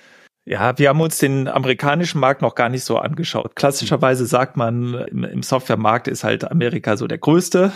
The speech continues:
Speaker 1: und, äh, natürlich will man irgendwann auf den größten, aber ich bin mir gar nicht so sicher, ob es wirklich dann Amerika ist oder ob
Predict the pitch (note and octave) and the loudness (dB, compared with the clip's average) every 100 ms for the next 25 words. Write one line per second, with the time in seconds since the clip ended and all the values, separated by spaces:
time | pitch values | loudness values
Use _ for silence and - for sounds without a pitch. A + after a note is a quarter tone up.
0 | - - A#3+ - - B2 A#2 A#2 A#2 A#2 | -6 -10 -10 -6 0 2 2 0 -2 -4
1 | A#2 - - - A2 A2 A2+ A2 A2+ - | -6 -8 -8 -4 0 2 0 -2 -8 -14
2 | B2+ B2 A#2+ _ - B2+ C#3 D3 - C3+ | -16 -16 -20 _ -12 -2 0 0 0 0
3 | C3 C3+ B2+ C3 B2 - B2+ - C3 D3+ | 0 0 0 0 -2 -4 -4 2 2 2
4 | D#3 D3+ D#3+ - - _ - C3 A#2+ C#3+ | 0 0 -2 -12 -20 _ -4 -2 0 0
5 | C3+ A#2+ B2+ C#3+ B2+ A#2 C#3 D3+ B2+ C#3 | 0 0 -2 -2 -2 0 0 2 2 2
6 | E3 - - A#2+ - - - C3 C3+ C3+ | 0 -2 -4 -6 -10 -18 -8 -4 -2 -2
7 | - A#2 A#2+ A#2+ A#2+ C#3+ E3+ E3+ - - | -2 -2 -2 -2 0 0 0 0 0 2
8 | F3+ F#3 - - - - B2 B2 B2 A#2+ | 0 -2 -10 -16 -18 -4 0 0 2 2
9 | A#2 A#2 A#2+ - - - | 4 2 0 -4 -6 -6